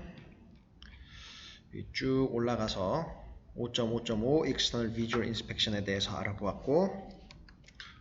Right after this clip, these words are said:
오늘은 이제 요 마지막 단락 커버를 못했으니까 요 부분을 마저 하고 넘어가도록 하겠습니다. 그래서 during부터요.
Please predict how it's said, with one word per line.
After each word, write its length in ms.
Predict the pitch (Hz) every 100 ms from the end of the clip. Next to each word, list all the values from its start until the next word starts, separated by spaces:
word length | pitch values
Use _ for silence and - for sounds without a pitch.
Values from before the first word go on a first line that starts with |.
| - - - - - - - 110
오늘은 640 | 120 120 107 139 208 214 - - - - - -
이제 260 | - 110 95
요 100 | 104 107
마지막 500 | 98 - 143 - -
단락 560 | 104 101 78 - - - - -
커버를 300 | - 123 113
못했으니까 960 | 101 107 120 - - - 135 101 - - -
요 120 | 127
부분을 640 | 139 127 127 151 185 196 165
마저 380 | 101 113 135 127
하고 580 | 170 165 131 160 - - - - - -
넘어가도록 840 | 110 110 107 98 104 143 165 - -
하겠습니다. 840 | 117 - - 87 - 50 - - -
그래서 600 | - 107 139 170 185 - - - - - -
during부터요. 1200 | - 131 139 117 107 - 110 87 95 170 - -